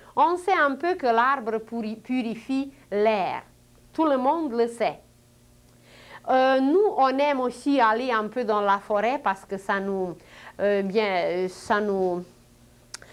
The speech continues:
ça nous régénère. On était fatigué, puis on a passé par la forêt, et puis on est mieux.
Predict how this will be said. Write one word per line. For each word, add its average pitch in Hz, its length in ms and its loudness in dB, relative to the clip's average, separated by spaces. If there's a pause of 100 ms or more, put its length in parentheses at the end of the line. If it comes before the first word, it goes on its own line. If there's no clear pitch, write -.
(160)
ça - 240 -2
nous 220 140 0
régénère. 214 760 -2 (120)
On 190 140 -2
était 214 220 0
fatigué, 233 720 -2 (240)
puis 240 200 -2
on 226 160 2
a 220 100 0
passé 277 360 -2
par 208 240 -2
la 190 140 2
forêt, 190 460 -2 (300)
et - 80 0
puis 240 220 -2
on 226 160 2
est 233 120 2
mieux. 220 360 0